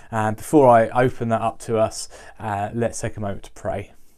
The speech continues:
Lord Jesus, thank you for your word. Thank you for the, the power that it is to us. I pray that by your Holy Spirit you would open it afresh to us today, and that, um,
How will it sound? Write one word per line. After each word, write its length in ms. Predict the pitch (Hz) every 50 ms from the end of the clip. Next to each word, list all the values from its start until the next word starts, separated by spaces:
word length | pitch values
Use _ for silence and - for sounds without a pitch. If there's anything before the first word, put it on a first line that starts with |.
| - - - - - - _ _ _ _ - - - - - - _ _ - - _ _ _ - - - _ -
Lord 160 | - 127 110 -
Jesus, 340 | 143 139 123 135 131 -
thank 240 | - 143 139 135 -
you 80 | 147 127
for 80 | - 131
your 160 | 127 123 123
word. 360 | 123 143 143 143 143 139 131
Thank 260 | - - 131 123 -
you 60 | - 117
for 120 | - 120
the, 300 | 107 110 110 110 107 107 95
the 100 | 120 -
power 360 | - - - 143 139 139 131
that 160 | 113 113 110
it 120 | 113 113 110
is 180 | 120 113 -
to 180 | - - 107 92
us. 220 | 98 95 - -
I 60 | 110
pray 580 | 107 - - - 156 151 143 117 107 107 110 107 - - - - - -
that 180 | - 120 110 113
by 200 | - 117 117 117
your 120 | 117 117
Holy 300 | 110 113 131 123 120 120
Spirit 520 | - - - - 127 120 110 104 95 - - -
you 240 | 127 113 107 107
would 160 | 107 107 101 - -
open 340 | 127 127 127 123 - - 117
it 160 | 113 110 -
afresh 420 | - - - - 135 - - - -
to 120 | - 135
us 240 | 120 113 113 - -
today, 480 | - - - 107 117 113 110 110 110 110 - - - - - - -
and 260 | - 110 110 110 107 110
that, 300 | 110 104 - - - 120
um, 260 | 110 104 104 104